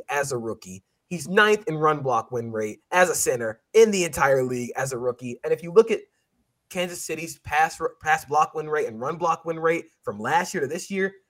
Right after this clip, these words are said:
they were thirty-first in run block win rate last year. They're third right now. You go from last year's pass block win rate, they were six. They went up to,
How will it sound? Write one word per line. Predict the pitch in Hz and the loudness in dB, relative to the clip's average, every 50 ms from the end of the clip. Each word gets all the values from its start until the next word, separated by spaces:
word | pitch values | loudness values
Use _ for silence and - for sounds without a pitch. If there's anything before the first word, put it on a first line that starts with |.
| _ _ - | _ _ 2
they | 202 277 | 4 6
were | 240 160 - - | 6 6 4 6
thirty-first | - 180 190 139 123 - - 165 135 - - - - - | 6 6 6 6 4 2 4 4 4 2 0 -12 -18 -16
in | 127 120 | -14 -8
run | 117 135 135 127 | -6 -4 -4 -4
block | 120 120 117 110 - | -2 -4 -4 -4 -6
win | 127 117 117 | -8 -8 -6
rate | 113 113 107 98 - | -6 -6 -6 -6 -6
last | 113 117 117 113 - - - | -6 -4 -4 -4 -6 -8 -12
year. | 87 76 - _ _ _ _ _ _ - | -12 -16 -20 _ _ _ _ _ _ 8
They're | 269 | 8
third | 269 - - - - 208 202 175 143 117 95 85 - _ _ _ _ _ _ - | 8 6 4 -2 4 6 6 8 6 4 2 -2 -10 _ _ _ _ _ _ -2
right | 139 127 113 101 | -2 -2 -2 -2
now. | 113 120 120 107 87 - - - _ _ _ _ _ _ _ _ _ | -6 -8 -6 -6 -6 -8 -10 -14 _ _ _ _ _ _ _ _ _
You | - 170 | -2 6
go | 185 214 202 | 6 6 6
from | - 185 170 | 4 -2 -4
last | 165 170 185 180 175 - | -2 -2 -2 -2 -4 -6
year's | 175 165 - | -10 -10 -6
pass | - 175 170 151 - | -2 -2 -2 0 0
block | 170 156 156 - | -2 -4 -2 -2
win | 156 151 151 | -4 -4 0
rate, | 151 151 151 139 - | 2 2 2 2 0
they | 151 143 | 0 2
were | 139 120 | 2 0
six. | 110 - - - 196 185 - - - - - - _ _ _ _ _ _ _ _ _ _ - | -2 -4 -4 -2 -2 -4 -4 -6 -12 -14 -14 -16 _ _ _ _ _ _ _ _ _ _ 0
They | 139 165 170 | 2 2 4
went | 170 185 180 180 | 4 4 4 4
up | 165 - - - | 4 2 -2 -8
to, | - 180 175 170 170 170 165 160 131 - | -4 -2 -2 0 0 0 -2 -2 -4 -6